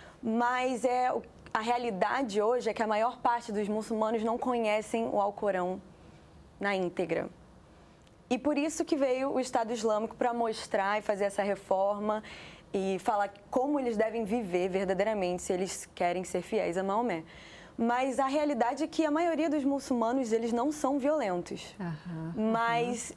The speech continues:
Speaker 1: eles não são violentos porque eles não tão seguindo o Alcorão à risca.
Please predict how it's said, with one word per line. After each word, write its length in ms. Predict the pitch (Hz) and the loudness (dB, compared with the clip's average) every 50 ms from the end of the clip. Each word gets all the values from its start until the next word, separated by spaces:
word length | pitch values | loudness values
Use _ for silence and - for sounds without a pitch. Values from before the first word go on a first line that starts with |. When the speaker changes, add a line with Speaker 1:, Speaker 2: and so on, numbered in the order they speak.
| 233 220 | 0 0
Speaker 1:
eles 120 | 220 226 | 2 2
não 140 | 233 226 226 | 0 0 0
são 180 | 220 - 247 254 | 0 0 0 2
violentos 400 | 247 269 247 214 208 226 254 - | 2 2 2 2 0 0 -2 -2
porque 100 | - 277 | -2 0
eles 160 | 254 247 254 | 0 2 2
não 160 | 247 226 269 | 2 2 0
tão 160 | 269 - 285 | 0 0 0
seguindo 360 | 285 285 - 214 196 214 233 247 | -2 0 -2 -2 0 0 2 2
o 20 | |
Alcorão 400 | 262 277 269 302 302 247 226 247 | 0 0 2 0 0 0 0 0
à 40 | 285 | 0
risca. 400 | 294 269 190 180 - - - | 0 0 -2 -4 -8 -8 -10